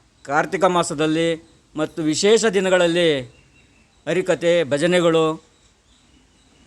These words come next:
ಮುಂತಾದ ಶುಭ ಕಾರ್ಯಕ್ರಮಗಳು ನಡೀತಾ ಇರ್ತವೆ.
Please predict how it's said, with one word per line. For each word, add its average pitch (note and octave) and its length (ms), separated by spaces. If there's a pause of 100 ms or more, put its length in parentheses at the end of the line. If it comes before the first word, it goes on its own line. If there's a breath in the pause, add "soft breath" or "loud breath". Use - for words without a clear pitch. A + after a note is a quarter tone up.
ಮುಂತಾದ E3+ 680 (100)
ಶುಭ E3 140 (420)
ಕಾರ್ಯಕ್ರಮಗಳು D#3+ 480
ನಡೀತಾ D#3 340
ಇರ್ತವೆ. D3 500